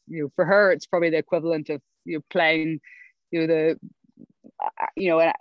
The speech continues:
the Irish Open, you know, juniors first round. I could, I can't remember some of the doubles matches. And for Hingis to kind of remember that, um, I thought that was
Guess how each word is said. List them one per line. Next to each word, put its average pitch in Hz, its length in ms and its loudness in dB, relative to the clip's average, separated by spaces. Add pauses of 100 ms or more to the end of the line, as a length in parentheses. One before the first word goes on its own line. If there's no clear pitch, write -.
the 170 140 -2
Irish 175 420 -2
Open, 170 540 -10
you 180 140 -4
know, 156 80 -4
juniors 185 520 -2
first - 320 -4
round. 175 260 0
I 196 80 -8
could, 247 300 -4
I - 120 -8
can't 262 160 -6
remember 190 320 -8
some 185 200 -10
of - 120 -16
the 170 140 -18
doubles 202 320 0
matches. - 600 -8 (300)
And 175 100 -12
for 190 100 -2
Hingis 202 540 -4
to 170 80 -6
kind 175 200 -2
of 143 100 -10
remember 165 440 -4
that, 160 300 0 (180)
um, 151 380 -2 (140)
I 160 120 -10
thought 196 160 -4
that 151 100 -4
was - 120 -20